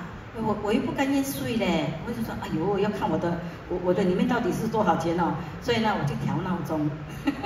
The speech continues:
调五点起来，<laughs> 去看我的，去看我的户口。哇，更多嘞，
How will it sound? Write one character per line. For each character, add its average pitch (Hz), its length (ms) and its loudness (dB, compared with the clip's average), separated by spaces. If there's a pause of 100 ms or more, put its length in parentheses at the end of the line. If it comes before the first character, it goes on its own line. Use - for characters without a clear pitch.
(1300)
调 208 240 8
五 190 200 8
点 143 260 6 (400)
起 - 220 0
来， 202 100 0 (340)
<laughs> - 320 0
去 349 120 -4 (120)
看 - 240 6
我 185 60 4
的， 190 120 2 (300)
去 - 120 2
看 - 180 8
我 202 80 8
的 220 100 6
户 220 160 2
口。 160 180 2 (200)
哇， 320 180 8 (640)
更 403 240 10
多 302 240 12
嘞， 269 80 8